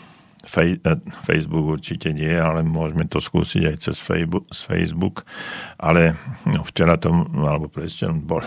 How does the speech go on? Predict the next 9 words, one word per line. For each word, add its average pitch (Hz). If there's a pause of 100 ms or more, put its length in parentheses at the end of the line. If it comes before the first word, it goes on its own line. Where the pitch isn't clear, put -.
(100)
<laughs> 180
trošičku 85
problémy 87
s -
tým. 92 (680)
A, 82
tak, 85 (240)
eh, 80 (540)
dnes 78